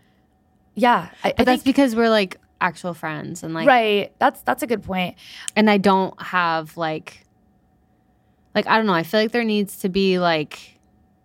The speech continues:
Speaker 2: a level of understanding where it's, like, sometimes people just aren't gonna be in the mood and it's not personal.
Speaker 1: Yeah, that's a good point. It's all just about, like, showing up for people in the ways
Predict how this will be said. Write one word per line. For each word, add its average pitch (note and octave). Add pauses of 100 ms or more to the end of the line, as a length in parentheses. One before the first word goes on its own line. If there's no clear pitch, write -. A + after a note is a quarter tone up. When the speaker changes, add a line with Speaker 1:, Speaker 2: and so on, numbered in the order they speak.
(140)
Speaker 2:
a F3+
level E3+
of E3+
understanding E3
where E3
it's, E3
like, D#3+
sometimes E3 (140)
people E3+
just E3
aren't D#3
gonna F3
be F3+
in F3+
the F#3
mood G#3+
and G3
it's F3+
not F#3
personal. A3 (200)
Speaker 1:
Yeah, A#3+
that's G#3
a D4+
good C#4
point. G#3 (680)
It's -
all A#3+
just C4+
about, F#4+
like, -
showing G#3
up -
for F#3
people G#3+
in G#3
the G3
ways F3+